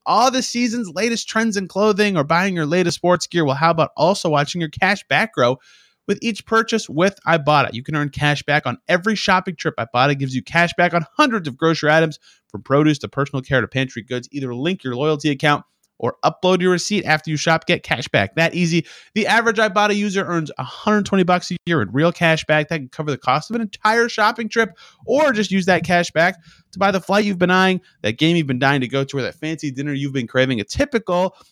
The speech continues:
grocery trip was over fifty dollars more expensive at the end of twenty twenty-two than the beginning due to inflation. You can earn two and a half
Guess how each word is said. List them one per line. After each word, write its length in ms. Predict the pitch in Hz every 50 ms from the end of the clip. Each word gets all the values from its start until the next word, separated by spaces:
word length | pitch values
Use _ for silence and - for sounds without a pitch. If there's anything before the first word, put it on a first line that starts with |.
| _ _ _ _ _ _ -
grocery 400 | 165 180 190 185 - - 180 170
trip 240 | - - 180 165
was 120 | 165 156 139 _
over 240 | - 165 160 147 143
fifty 320 | - - - 180 - -
dollars 300 | 165 165 160 160 156 139
more 120 | 151 151 151
expensive 400 | 143 - - 151 156 151 160 147
at 80 | 147
the 140 | 143 135 - - -
end 160 | 196 220 233
of 60 | 202
twenty 220 | - - 208 208
twenty-two 360 | 196 - 208 190 180 - 214 185
than 80 | 185
the 60 | 190
beginning 400 | 170 175 180 165 214 220 214 196
due 100 | 170 202
to 80 | 208 214
inflation. 460 | 208 190 - - 208 214 190 196 196
You 80 | 202 202
can 100 | 208 185
earn 220 | - 202 202 190
two 240 | - - - 240 247
and 80 | 240 226
a 40 |
half 200 | 190 233 226 226